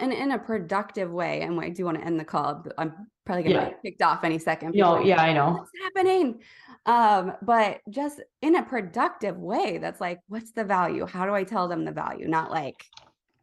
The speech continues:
Speaker 1: "Okay, I just have to keep telling them the value," or, like, explain the value for the price or, you know, whatever, like, not a punishment,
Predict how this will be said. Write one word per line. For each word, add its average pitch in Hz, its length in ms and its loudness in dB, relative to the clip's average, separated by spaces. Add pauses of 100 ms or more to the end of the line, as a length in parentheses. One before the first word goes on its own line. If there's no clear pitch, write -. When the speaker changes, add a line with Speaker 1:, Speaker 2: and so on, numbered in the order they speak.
(160)
Speaker 1:
"Okay, 196 240 -4
I - 40 -4
just 165 120 -12
have 160 100 -8
to 160 100 -6
keep 185 300 2
telling 190 340 4
them 208 160 0
the 214 80 0
value," 202 420 2
or, 165 100 -2
like, 156 200 -6
explain 180 440 -2
the 214 80 0
value 214 320 2
for 233 100 -8
the 226 100 -8
price 202 480 -4
or, 151 380 -6
you - 140 -6
know, - 280 -4 (240)
whatever, 202 340 -2
like, 160 160 -6
not 240 140 2
a - 100 -8
punishment, 294 680 -4